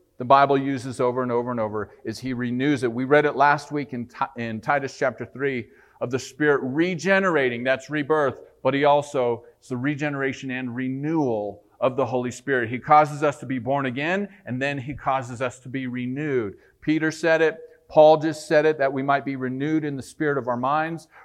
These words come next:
Romans twelve, one and two is the classic passage. "Be transformed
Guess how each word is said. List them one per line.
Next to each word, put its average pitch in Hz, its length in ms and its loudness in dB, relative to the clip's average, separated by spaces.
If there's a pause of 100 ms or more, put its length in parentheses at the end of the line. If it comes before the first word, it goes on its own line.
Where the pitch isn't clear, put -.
Romans 151 380 2
twelve, 165 320 4
one 160 180 0
and 147 120 -6
two 170 280 0
is 143 80 -4
the 143 80 -10
classic 151 560 0
passage. 156 600 -6 (260)
"Be 160 160 2
transformed 190 1300 -2